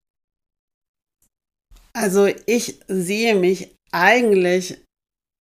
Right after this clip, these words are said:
ähm, genau, also Management stimmt, ja, weil ich natürlich steuernd eingreife, aber in erster Linie, ähm, gebe ich den Unternehmen für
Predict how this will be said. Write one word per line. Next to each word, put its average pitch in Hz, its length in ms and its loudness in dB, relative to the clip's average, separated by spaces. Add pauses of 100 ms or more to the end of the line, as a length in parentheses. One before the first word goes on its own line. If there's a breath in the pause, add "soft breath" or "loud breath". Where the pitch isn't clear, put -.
(500)
ähm, 185 460 0 (180)
genau, 196 420 4
also 175 260 4
Management 190 520 2
stimmt, 285 440 4
ja, 208 220 2
weil 175 180 0
ich 180 140 -6
natürlich 190 440 -2
steuernd 180 460 0
eingreife, 220 680 -2
aber 185 140 0
in 180 100 0
erster 185 340 -4
Linie, 196 520 2 (160)
ähm, 185 340 0
gebe 190 220 2
ich 185 200 -4
den 185 200 -4
Unternehmen 190 560 0
für 190 420 0